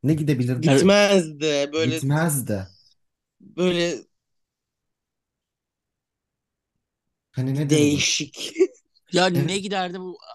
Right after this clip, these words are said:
Speaker 2: Şu an kestiremiyorum açıkçası
Speaker 3: Hayır,
Speaker 2: ben
Speaker 3: yine
Speaker 2: de
Speaker 3: böyle
Speaker 2: ama
Speaker 3: kabarık
Speaker 2: böyle
Speaker 3: bir
Speaker 2: değil.
Speaker 3: saç giderdi.
Speaker 2: Evet, kabarık ama böyle değil.
Speaker 3: Evet.
Speaker 1: Bence eleştirilmesi gereken
Speaker 3: Hani
Speaker 1: neler
Speaker 3: saçı
Speaker 1: için?
Speaker 3: böyle, saçı böyle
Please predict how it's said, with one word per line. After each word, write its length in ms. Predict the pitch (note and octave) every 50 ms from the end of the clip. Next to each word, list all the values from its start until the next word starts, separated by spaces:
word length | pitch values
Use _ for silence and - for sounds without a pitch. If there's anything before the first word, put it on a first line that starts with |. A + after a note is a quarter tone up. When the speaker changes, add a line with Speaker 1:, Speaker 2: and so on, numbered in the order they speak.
| A#2+ - - - F3
Speaker 2:
Şu 140 | - - F#3
an 100 | F3+ E3+
kestiremiyorum 680 | - F3+ D#3 - - - F3 E3+ E3+ E3+ D#3+ D3 C3+
açıkçası 200 | C3 B2+ B2+ - -
Speaker 3:
Hayır, 320 | F#3 G3 G3+ G3 F#3+ -
Speaker 2:
ben 160 | - - -
Speaker 3:
yine 100 | A3 E3+
Speaker 2:
de 80 | D3 D3+
Speaker 3:
böyle 20 |
Speaker 2:
ama 340 | A#2 E3 F3+ G3 G3 G3+ D#3
Speaker 3:
kabarık 0 |
Speaker 2:
böyle 400 | F3 F3 F3 F3 E3 D3+ C#3+ C3+
Speaker 3:
bir 60 | - -
Speaker 2:
değil. 160 | C#3+ C#3+ C#3
Speaker 3:
saç 160 | C#3 - -
giderdi. 560 | _ _ C#3+ C#3+ C3+ C3+ B2+ B2 B2+ B2 - _ -
Speaker 2:
Evet, 500 | C#3 D3+ D3 C#3 C3 B2+ - - - - _ _ _
kabarık 460 | - D#3+ D3+ D#3 F3 F#3+ G#3 - -
ama 220 | G#3+ G#3+ G3+ E3+ D3+
böyle 380 | E3 E3+ E3+ E3+ D#3+ D3+ C3+
değil. 260 | C3+ C3 B2 A#2+ _ _ _ _ _ _ -
Speaker 3:
Evet. 500 | D3 C#3+ C3+ C3+ C3 C3 - - - - _ _ _ _ _ _ _ _ _ _ _ _ _ B2
Speaker 1:
Bence 380 | C#3+ E3+ F#3 F#3 E3+ D3 E3+
eleştirilmesi 600 | F3 D3+ D#3 D3+ D3+ - - D#3+ E3 E3+ E3 D#3+
gereken 300 | D3 D3 C#3 D3 E3 F3+
Speaker 3:
Hani 20 | E3
Speaker 1:
neler 160 | D3 D3+ -
Speaker 3:
saçı 200 | C3+ - A3 G3
Speaker 1:
için? 0 |
Speaker 3:
böyle, 280 | G#3 G#3 G3+ G3+ - - _ _ _ _ _ _ _ _ _ _ _ _ _ _ _ _ _ _ _
saçı 360 | - - - E3 - - F3+
böyle 380 | F#3+ G3 G3 G3 G3 - -